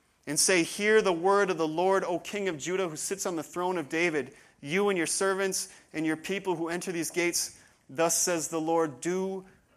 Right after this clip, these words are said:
justice and righteousness, and deliver from the hand of the oppressor him who has been robbed, and do no wrong or violence to the resident alien,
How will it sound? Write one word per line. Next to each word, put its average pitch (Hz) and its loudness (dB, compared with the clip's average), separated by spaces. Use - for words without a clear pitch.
justice 165 2
and 143 -4
righteousness, 139 -4
and 165 -2
deliver 190 4
from 190 -2
the 170 2
hand 190 0
of 170 -4
the 180 -2
oppressor 180 0
him 190 -2
who 185 -2
has 175 -2
been 156 -4
robbed, 139 0
and 147 -6
do 185 -4
no 190 4
wrong 175 0
or 170 0
violence 170 2
to - -6
the 156 -2
resident 165 0
alien, 175 -2